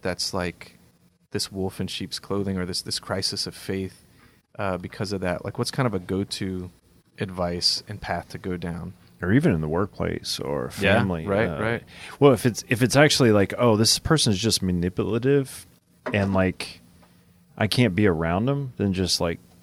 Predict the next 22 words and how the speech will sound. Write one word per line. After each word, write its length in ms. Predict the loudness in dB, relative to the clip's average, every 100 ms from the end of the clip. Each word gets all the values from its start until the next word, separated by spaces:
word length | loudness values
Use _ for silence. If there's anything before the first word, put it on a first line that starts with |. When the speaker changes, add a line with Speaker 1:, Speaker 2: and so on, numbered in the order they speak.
| -8
Speaker 2:
you 140 | 0
gotta 160 | 0 2
set 260 | 0 0
boundaries 720 | 0 0 2 0 0 -2 -4
and, 260 | -6 -6 -4
like, 220 | -4 -6 _ _ _ _ -20 2
just 220 | 4 6
know 160 | 8 8
that 100 | 8
you're 120 | 4
dealing 300 | 4 4 4
with 160 | 4 2
maybe 180 | 0 0
someone 400 | -2 -4 -4 -6
who 520 | -4 -2 0 -2 -6 -4
doesn't 340 | 0 2 0 -4 -18 _ _ _ _ _ _ _ _ _ -10
live 280 | 0 2 4
in 240 | 0 -2 -12 _ _ -10
certain 280 | -2 -2 0
realities, 680 | -2 0 0 0 -4 -6 2
right? 260 | 2 2 -4 -20 -20 -20 -20 -20 -20 -20 -20 -20 _ _ 0
Uh, 680 | 6 8 8 8 6 4